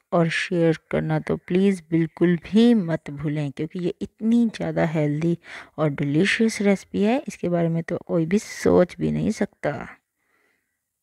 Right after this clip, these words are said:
और आपको ये रेसिपी, ये मेरी कैसी लगी, आप मुझे ये कमेंट करके तो बताएं ही, ताकि आपका एक कमेंट मुझे मोटिवेट करता है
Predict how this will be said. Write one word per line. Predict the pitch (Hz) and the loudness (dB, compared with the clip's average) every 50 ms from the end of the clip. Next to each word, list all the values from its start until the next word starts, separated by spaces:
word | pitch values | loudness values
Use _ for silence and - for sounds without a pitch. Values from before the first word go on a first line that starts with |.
| _ _ _ _ _ _ _ _ _ _ _ _ _ _ _ _ _ _ _ _ _ _ _ _ _ _ _ _ _ _ _ _ _ _ _ _ - 494 - - - - _ _ - | _ _ _ _ _ _ _ _ _ _ _ _ _ _ _ _ _ _ _ _ _ _ _ _ _ _ _ _ _ _ _ _ _ _ _ _ -18 -18 -18 -18 -18 -20 _ _ 0
और | 180 165 160 - - - | 2 2 2 0 -2 -2
आपको | 196 202 - _ - 233 | -4 -4 -4 _ -2 0
ये | 226 220 226 226 226 226 220 214 | 2 4 4 4 4 4 4 4
रेसिपी, | 196 196 196 - - _ - 226 220 220 220 - _ _ - - _ _ _ _ - | 2 2 0 0 -8 _ -2 0 0 0 0 -2 _ _ -20 -20 _ _ _ _ -2
ये | 190 196 202 | 0 2 2
मेरी | 208 208 208 208 202 | 4 2 2 0 0
कैसी | - 190 185 180 - - | 0 -2 -2 -2 -2 -2
लगी, | 190 208 202 202 214 - - | -2 0 0 0 0 -2 -2
आप | 185 185 - 208 | -4 -4 -2 0
मुझे | 196 196 185 190 | 0 0 0 0
ये | 190 196 185 - - | 0 0 0 0 -2
कमेंट | 180 170 160 160 175 202 208 - | -4 -2 -2 0 0 -2 -2 -2
करके | - - 196 - - 202 202 202 | -4 -6 -6 -4 0 0 0 0
तो | - - 208 202 | 0 -2 -2 0
बताएं | 185 170 - - 156 165 170 170 180 190 | 0 -2 -2 -2 -4 -2 0 0 0 0
ही, | 180 196 226 269 - - - _ _ _ - - _ _ _ | 2 2 2 0 0 -4 -12 _ _ _ -20 -20 _ _ _
ताकि | - 180 - - 165 - - - | -4 -4 -2 -2 -6 -6 -4 -2
आपका | 175 170 - - - 151 160 - - | -4 -4 -4 -6 -8 -10 -10 -6 -2
एक | - 233 - _ - | -4 -4 -4 _ -4
कमेंट | 208 202 202 196 202 196 202 | -2 0 2 0 0 -2 -4
मुझे | 180 165 156 160 | -6 -4 -2 -2
मोटिवेट | 151 156 160 156 - 147 139 147 151 220 - - | -2 -2 -4 -4 -4 -6 -2 0 0 0 0 -2
करता | - 214 202 - - 208 | -4 -6 -6 -2 -2 -2
है | 202 208 214 | 0 0 -2